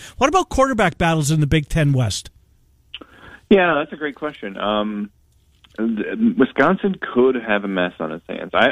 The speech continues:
Speaker 2: I like Cohn. Um, I thought he moved the offense. He, next year he won't have the,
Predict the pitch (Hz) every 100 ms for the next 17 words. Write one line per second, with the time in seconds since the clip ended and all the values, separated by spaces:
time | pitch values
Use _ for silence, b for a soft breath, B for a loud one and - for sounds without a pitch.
0 | 104 135 131 131 - 139 135 156 180 _
1 | 107 113 110 110 110 117 120 110 107 120
2 | 123 110 120 127 143 147 120 104 _ _
3 | _ _ _ - 117 123 - 135 127 131
4 | 120 123 123 117 113 113 110 107 104